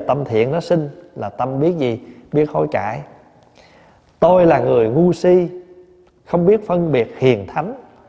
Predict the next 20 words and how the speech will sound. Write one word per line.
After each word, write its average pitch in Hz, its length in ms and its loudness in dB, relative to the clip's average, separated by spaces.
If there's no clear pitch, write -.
nên 156 240 0
gây 160 220 0
ra 160 180 -2
nghiệp 120 280 -4
ác - 240 -6
ấy. 165 240 -4
Xin 160 300 0
cho 160 120 0
tôi 160 240 2
đời 113 260 0
sau 151 420 -6
được 120 240 0
gần 113 280 0
gũi 117 200 -2
bạn 131 260 -4
lành, 107 300 -4
gặp 117 220 0
gỡ 131 220 0
thánh 185 260 -6
sư, 175 380 2